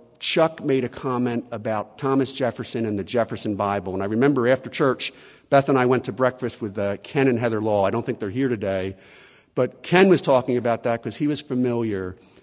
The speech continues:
Is anybody familiar with the Jefferson Bible and what's different about the Jefferson Bible?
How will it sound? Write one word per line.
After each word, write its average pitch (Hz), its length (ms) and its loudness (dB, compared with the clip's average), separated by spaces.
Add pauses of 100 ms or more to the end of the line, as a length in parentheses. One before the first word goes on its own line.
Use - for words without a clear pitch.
(120)
Is 160 120 0
anybody 247 280 6
familiar 190 340 4
with 156 200 2
the 139 80 -2
Jefferson 139 480 0
Bible 123 440 0
and 110 80 -2
what's 117 220 -6 (100)
different 131 300 -4
about 120 180 -4
the 123 80 -12
Jefferson 120 380 -6
Bible? 113 360 -6